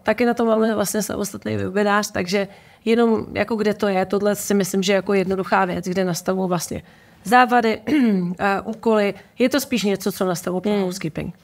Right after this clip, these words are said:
Speaker 2: A čeho jsme se ještě nedotkli, tak jsou legislativní procesy a legislativní reporty. Jak na ně, Jani?
Speaker 1: Tak, takže, eh, já vlastně, když mám nový profil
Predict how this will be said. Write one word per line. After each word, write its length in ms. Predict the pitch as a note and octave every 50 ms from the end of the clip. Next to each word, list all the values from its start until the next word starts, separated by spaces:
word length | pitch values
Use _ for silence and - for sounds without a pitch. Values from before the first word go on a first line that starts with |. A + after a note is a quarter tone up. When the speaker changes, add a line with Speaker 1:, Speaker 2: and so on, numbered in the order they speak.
| _ _ _ _ _ - - _ _
Speaker 2:
A 40 | F#3+ -
čeho 220 | - - C4 C#4
jsme 140 | C4 C4 C4
se 100 | A#3+ C4
ještě 220 | B3 - - C4+
nedotkli, 440 | G#3+ G3 F3+ E3+ E3 - - F#3+ F#3
tak 140 | - F3+ F3
jsou 180 | - - F#3 F3
legislativní 640 | F3+ F3 F3 F3+ - F#3+ E3+ - E3+ D#3+ D#3 D3+
procesy 720 | - - E3 D#3 - G#3+ G3+ - - - A#3+ A#3+ A#3+ A#3+ - -
a 60 | F3
legislativní 720 | E3+ E3+ E3 F3 E3+ - F3 D#3+ - D#3+ D#3 D#3+ D#3+ D#3
reporty. 500 | D#3+ D#3+ - D3+ D#3 D#3+ - - C#3+ - -
Jak 200 | F3 F#3+ - -
na 120 | A3 A#3+
ně, 200 | A#3 G#3+ E3 C#3+
Jani? 240 | C#3 C#3 C#3 C#3 D3 - - _ _
Speaker 1:
Tak, 220 | - G3+ F3 F3 - - - - - - - - -
takže, 360 | - B3 A#3 C4 D#4+ D4+ -
eh, 460 | - A#3 B3 A#3+ A#3+ A#3+ A#3 A#3 A#3 - A3
já 180 | A#3+ A#3+ A#3+ A#3
vlastně, 460 | A#3 C4 B3 - - D4 C#4+ C4+ A3+
když 300 | G#3+ A3+ A#3+ A3 - B3
mám 240 | C4+ C4 A#3+ A3+ A3+
nový 220 | A#3 A3+ C4+ C4
profil 640 | - - E3+ D#3 - - G3 G3 G#3 A3+ C4 D#4